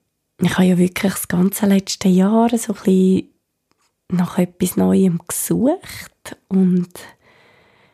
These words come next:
es ist nicht einfach gewesen, den richtigen Weg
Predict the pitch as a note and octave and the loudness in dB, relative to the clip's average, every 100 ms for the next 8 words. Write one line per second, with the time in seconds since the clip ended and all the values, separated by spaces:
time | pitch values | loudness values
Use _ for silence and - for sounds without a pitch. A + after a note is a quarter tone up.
0 | _ - G#3+ C#4 D4 - F3+ A3 A3 A#3+ | _ -2 0 0 -2 0 0 2 0 0
1 | - - - - - A3+ C#4 F#4+ - _ | -4 -16 -12 -8 -4 0 2 0 -6 _
2 | _ _ _ _ _ _ - A3+ B3+ - | _ _ _ _ _ _ -2 0 -2 -2
3 | B3 A#3 A3+ C4 - | -2 0 0 -2 -8